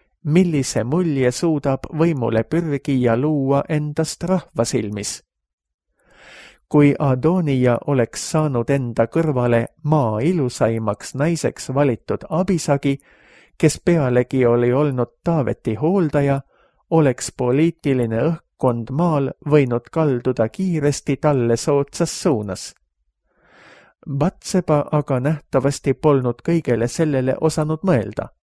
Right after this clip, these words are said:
Saalomon seevastu tundis kohe tukivingu. Või ütleme, nägi katset süüdata süütenöör. Ja ta tegutses sellele vastavalt. Loen salmid kakskümmend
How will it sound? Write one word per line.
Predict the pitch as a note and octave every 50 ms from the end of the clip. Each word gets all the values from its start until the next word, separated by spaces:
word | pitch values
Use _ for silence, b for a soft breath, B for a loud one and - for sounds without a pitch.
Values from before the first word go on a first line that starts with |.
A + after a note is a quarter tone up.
| _ _ _ _ _ b b b b b b b b b b b b b b
Saalomon | - - - C3 D3 F3 G3+ G3 E3+ C#3 B2+ A2+ A2+ A#2+
seevastu | - - D#3 D#3 C#3 A#2 A#2+ A#2+ - - - A#2+ A#2+
tundis | - - C3+ C3+ B2+ A#2 C#3 C#3 -
kohe | - - G3 F3 F3 C#3
tukivingu. | - C#3 C3+ - _ B2+ A#2 G#2 A2 G#2+ G2+ G2 G2 G#2 F#2+ - - _ _ _ _ _ _ _ _ _ _ _ _ _ _
Või | D#3 C#3 D3 D#3+ E3 D#3+ C#3+ - -
ütleme, | - D#3+ - _ _ C#3+ C3 B2+ C3 C3 C3 - _ _ _ _ _ _ _ _
nägi | D3+ D#3 D#3+ - - A2+ G#2
katset | - - D3+ - - - D3+ D#3 - _ - - - _ _ _
süüdata | - - E3 D#3 D#3+ - D#3 - - E3
süütenöör. | D#3 - G3+ F3 C#3 B2 _ - A#2 A2+ G#2+ G2+ F#2 F2+ F2+ E2+ A#2+ - _ _ _ _ _ _ _ _ _ _ _ _ _ _ _
Ja | - C3+ C#3 C3
ta | A#2+ - A#2 G#2+
tegutses | - - D3+ - D#3+ D3 - - - A#2 - -
sellele | - D3+ D3 D3 D3 D3+ D#3+
vastavalt. | E3+ E3 - - - A2+ - - - - _ _ - _ _ _ _ _ _ _ _ _ _ _ _ _ _ b b b b b b b b b b b b b b b _ -
Loen | D#3 D#3+ D#3 C3+ A#2+ A#2+
salmid | - - D#3 D3 C3+ B2 B2 A#2 -
kakskümmend | - C#3 C#3 - - - - - C3 A#2 G#2 G2+ G#2